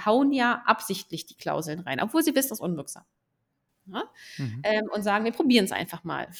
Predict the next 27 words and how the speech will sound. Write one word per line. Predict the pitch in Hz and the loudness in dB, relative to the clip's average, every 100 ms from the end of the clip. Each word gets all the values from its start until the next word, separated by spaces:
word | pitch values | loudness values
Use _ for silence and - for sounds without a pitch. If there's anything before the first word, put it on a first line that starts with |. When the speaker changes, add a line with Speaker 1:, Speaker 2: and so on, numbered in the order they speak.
| - - - | -16 -16 -4
Speaker 1:
Aber | 190 175 | 0 2
wissen, | 202 285 302 277 202 | 2 0 0 0 0
wenn's | 196 196 | 0 -2
hart | 185 196 175 | 2 2 2
auf | - | 0
hart | 220 262 | 0 2
kommt, | 285 262 | 0 0
müssen | 254 240 | -2 -2
wir's | 233 | -6
bezahlen. | - - 165 147 147 | -8 -8 -6 -6 -2
Aber | 170 175 | 0 2
es | - | 2
soll | 220 214 - - - | 2 0 -4 -16 -10
so | - | -2
eine | 208 | 0
gewisse | 208 214 202 180 - | 0 0 0 0 0
Abschreckungsfunktion | 208 - - - 185 160 165 - 160 147 - - - 170 | 0 2 0 -4 -4 -6 -6 -6 -8 -8 -10 -12 -12 -16
haben. | - - 175 _ _ | -18 -18 -20 _ _
So. | - - - - - | -16 -16 -16 -20 -8
Aber | - 170 | -2 0
das | - - | 2 4
heißt | 190 - | 2 2
im | 269 | -4
Endeffekt | - 233 240 233 - | -4 -4 -4 -6 -6
ja | 180 | -8
trotzdem | 185 180 240 | -8 -6 -6
übersetzt, | 190 180 165 196 - - - | -4 -2 0 -2 -2 -8 -12